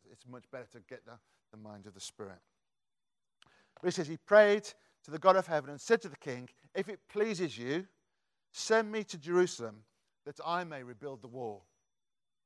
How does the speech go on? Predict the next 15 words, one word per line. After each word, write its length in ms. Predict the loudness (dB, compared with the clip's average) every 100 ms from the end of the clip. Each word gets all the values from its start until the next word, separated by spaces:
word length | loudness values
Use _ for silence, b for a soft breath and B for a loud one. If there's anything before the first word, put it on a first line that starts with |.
| _ _ _ _ -20
And 80 |
then 80 | -20
he 80 | -16
gets 260 | -12 -12 -14
permission 600 | -18 -16 -14 -12 -12 -14 _ _ _ _ -18
and 120 | -6
letters 320 | -6 -6 -10
are 80 | -8
written. 380 | -8 -10 -16 -20 _ _ _
And 160 | -18 -10
Nehemiah 440 | -8 -6 -4 -4
goes 240 | -6 -10
back 400 | 0 2 2 0 -20
to 80 |
Jerusalem 500 | -16 -12 -12 -14 -18